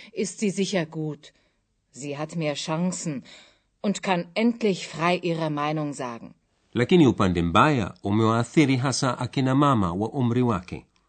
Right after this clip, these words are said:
Speaker 2: Katika Ujerumani Mashariki, karibu wanawake wote walikuwa na kazi. Lakini sasa akina mama wengi wa umri wake hawawezi kupata kazi nyingine.
Speaker 1: Obwohl wir alle gearbeitet haben,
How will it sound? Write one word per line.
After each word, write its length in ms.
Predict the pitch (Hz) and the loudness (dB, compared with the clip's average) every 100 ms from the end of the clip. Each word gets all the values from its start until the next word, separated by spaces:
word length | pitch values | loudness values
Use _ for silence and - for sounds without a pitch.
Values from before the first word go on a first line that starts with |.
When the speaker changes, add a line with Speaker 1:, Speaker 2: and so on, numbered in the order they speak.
| _ _ _ _ _ _ | _ _ _ _ _ _
Speaker 2:
Katika 400 | - - 92 92 | -10 -4 -2 0
Ujerumani 520 | 90 90 95 110 120 | 2 2 4 4 4
Mashariki, 640 | 113 110 135 175 175 127 - _ _ | 2 2 4 4 4 0 -2 _ _
karibu 440 | 139 190 180 156 | 2 4 6 6
wanawake 460 | 143 143 151 147 165 | 6 6 6 6 4
wote 400 | 190 135 90 73 | 6 4 -2 -4
walikuwa 420 | 82 92 92 117 | -2 -2 0 0
na 100 | 113 | 0
kazi. 500 | 123 131 101 - - - _ _ _ | -2 -4 -4 -6 -12 -20 _ _ _
Lakini 300 | 95 - 90 | -4 -2 0
sasa 520 | - 127 160 - 175 | 0 2 2 2 0
akina 280 | 101 - 92 | 0 -2 0
mama 260 | 98 131 123 | 2 2 4
wengi 440 | 120 175 175 143 | 6 6 6 4
wa 160 | 107 - | 0 0
umri 280 | 131 127 120 | -2 0 0
wake 340 | 104 101 127 | 0 -2 -6
hawawezi 520 | 110 123 135 165 127 | -4 0 4 4 4
kupata 360 | 120 107 117 107 | -2 -6 -4 -4
kazi 340 | - 90 82 | -2 -4 -2
nyingine. 500 | 90 98 98 78 73 - _ _ _ _ _ _ _ | 0 0 -2 -6 -10 -18 _ _ _ _ _ _ _
Speaker 1:
Obwohl 520 | 175 - 175 196 220 | -6 -4 2 4 4
wir 240 | 208 196 170 | 4 4 2
alle 220 | 185 196 | 0 0
gearbeitet 760 | 175 95 151 190 160 156 127 151 | -2 -6 -4 -4 -4 -6 -12 -12
haben, 320 | 135 147 | -12 -12